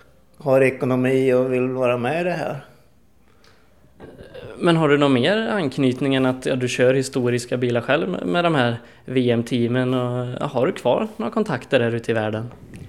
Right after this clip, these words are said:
Speaker 1: Kontakterna finns väl kvar, men det är väldigt lite. Det är ju, all personal är ju utbytt nu i stort sett sedan jag höll på, så det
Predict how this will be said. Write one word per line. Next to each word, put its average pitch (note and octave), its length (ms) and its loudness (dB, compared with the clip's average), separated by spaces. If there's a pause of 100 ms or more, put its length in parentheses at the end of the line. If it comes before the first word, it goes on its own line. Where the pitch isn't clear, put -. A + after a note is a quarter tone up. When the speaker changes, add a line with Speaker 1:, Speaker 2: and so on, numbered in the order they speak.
(560)
Speaker 1:
Kontakterna C3 720 2
finns D3 240 4
väl C3+ 140 6
kvar, A#2+ 300 4
men B2+ 220 0
det C3 80 4
är C3 180 4
väldigt B2 440 0
lite. B2 260 0
Det C3 60 2
är C3 140 0
ju, C3 280 -2
all C#3 220 0
personal B2+ 580 2
är C3 60 4
ju C#3 80 4
utbytt C#3 460 2
nu B2+ 160 0
i B2+ 40 0
stort B2+ 280 -2
sett C3 240 -4
sedan B2+ 180 -4
jag B2 160 2
höll D3 140 -2
på, B2+ 300 -2
så - 140 -8
det D3 280 -2